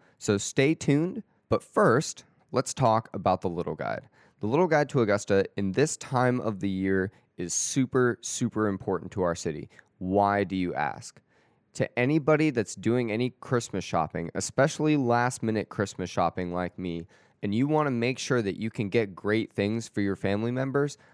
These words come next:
but at that same time, you also wanna support local business, The Little Guide is going to be your toolkit, your turnkey solution to that problem.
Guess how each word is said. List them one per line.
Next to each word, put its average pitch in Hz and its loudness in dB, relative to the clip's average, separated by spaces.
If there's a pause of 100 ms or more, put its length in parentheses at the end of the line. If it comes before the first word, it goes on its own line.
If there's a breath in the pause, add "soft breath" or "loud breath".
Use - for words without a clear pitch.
(140 soft breath)
but 117 2
at 110 0
that 120 0
same 131 -2
time, 123 -2 (320 soft breath)
you 117 2
also 127 0
wanna 110 0
support 120 -2
local 110 0
business, 87 -2 (280 soft breath)
The 98 2
Little 131 2
Guide 120 0
is 95 -6
going 113 -4
to - -6
be 92 -4
your 123 0 (200 soft breath)
toolkit, 110 -2 (240)
your 127 4
turnkey 156 -4
solution 117 -2 (260 soft breath)
to 117 -2
that 98 2
problem. 78 0